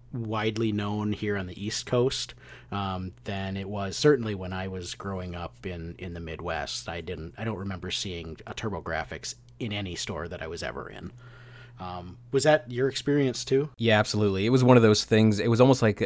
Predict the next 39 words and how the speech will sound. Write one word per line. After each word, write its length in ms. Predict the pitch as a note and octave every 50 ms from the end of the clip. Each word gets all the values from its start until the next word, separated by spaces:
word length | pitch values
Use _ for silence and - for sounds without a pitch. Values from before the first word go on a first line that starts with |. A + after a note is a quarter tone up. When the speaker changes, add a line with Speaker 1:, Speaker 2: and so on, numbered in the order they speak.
| -
Speaker 2:
uh, 220 | G#2+ G2+ F#2 F2+ F2+ -
a 40 | -
three 280 | - - A2+ A2+ G#2+
D 200 | G#2 G2 G2 G2
O 180 | F#2+ F#2+ F#2+ F#2
in 120 | F#2 F#2
the 80 | F#2 F#2
sense 320 | - - G2+ G2 G2 - -
that 240 | - F#2 F#2 - - - -
it, 200 | A2+ A2 - -
there 120 | C3 A#2
was 180 | G#2+ G#2+ G2+ G2+
rumors 460 | F#2+ G2+ G#2+ A2+ A2+ A2+ A2+ A2+ G#2+
of 100 | G#2+ F#2+
it 80 | G2+ F#2+
existing, 540 | F2+ F2+ F2+ F#2+ G2 - - A#2 A2 - -
but 160 | - - G2
no 160 | G2+ G2 F#2+
one's 180 | G2 G2 F#2 -
actually 440 | - F#2+ G2 - - - G2 F#2 -
ever 160 | G2+ F#2+ F#2+
s-, 260 | G2+ - - F#2+ -
seen 240 | - - G#2 F#2 F#2
one. 200 | - - A#2+ G2+ - - - - -
Speaker 1:
Yeah. 220 | B2 B2 G2+ E2+ - - - - -
I, 140 | - A#2+ C3
I 60 | -
Speaker 2:
Yeah. 240 | A#2+ B2 A2 B2+ D3+
Speaker 1:
didn't 180 | D3+ D#3 D3+ D3
know 120 | C#3+ C#3+ C#3
if 80 | -
it 40 | C#3
was 180 | A#2+ A2+ - A2
an 80 | G#2+
import 420 | B2 C3+ B2+ - - C#3 C3 - -
system 640 | - C#3 C3+ - - - C3 B2+ B2 B2+ B2 A#2
or, 300 | A2 G#2+ G2+ G2+ G2+ F#2+ F#2+
or 140 | G2+ G2 G2+
what, 320 | G#2 G#2 G#2 F2+ -